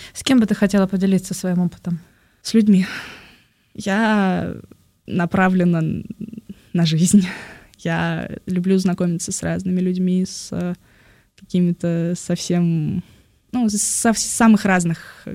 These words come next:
Speaker 2: каких-то областей людьми, с физиками, с, э,
Speaker 1: А что ты им
Speaker 2: гуманитариями.
Speaker 1: хочешь дать, этим людям, разным людям?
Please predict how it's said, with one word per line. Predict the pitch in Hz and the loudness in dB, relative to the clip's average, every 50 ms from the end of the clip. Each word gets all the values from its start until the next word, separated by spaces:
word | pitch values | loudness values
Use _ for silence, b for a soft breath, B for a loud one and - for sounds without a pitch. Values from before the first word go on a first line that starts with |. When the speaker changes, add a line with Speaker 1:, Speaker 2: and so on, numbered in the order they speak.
| - | -10
Speaker 2:
каких-то | - 170 - 180 - - 170 | -10 -6 -6 -6 -6 -4 -4
областей | 170 165 170 165 165 - - 165 165 | -4 -2 -4 -4 -6 -6 -6 -4 -4
людьми, | 165 160 165 170 160 160 160 160 185 | -2 -2 -4 -4 -4 -4 -4 -4 -4
с | - - | -4 -4
физиками, | - - 254 269 262 226 214 214 202 - - 185 180 170 170 175 170 170 170 165 160 165 170 | 0 2 4 4 6 6 4 2 2 2 0 2 2 2 2 2 2 2 2 0 0 0 -2
с, | 170 - - - - - | -4 -4 -6 -8 -6 -4
э, | 175 170 170 170 170 165 160 156 - - - - | -4 -2 -2 -2 -2 -2 -4 -4 -6 -8 -8 -10
Speaker 1:
А | - | -8
что | - 196 | -10 -12
ты | - - - - - 208 | -12 -12 -16 -6 2 4
им | 208 | 6
Speaker 2:
гуманитариями. | 208 220 226 214 - 220 220 240 233 196 | 6 8 6 6 6 4 4 6 6 6
Speaker 1:
хочешь | 185 185 180 208 208 | 4 4 2 2 2
дать, | 196 196 185 175 - | 2 4 2 2 0
этим | 180 165 - 175 175 | -2 -4 -2 0 0
людям, | 175 170 165 175 175 175 | 0 -2 -2 -2 0 2
разным | 180 202 208 185 - 190 175 170 | 4 4 4 4 4 2 2 2
людям? | 175 175 170 185 190 185 | 0 -2 -4 -4 -4 -6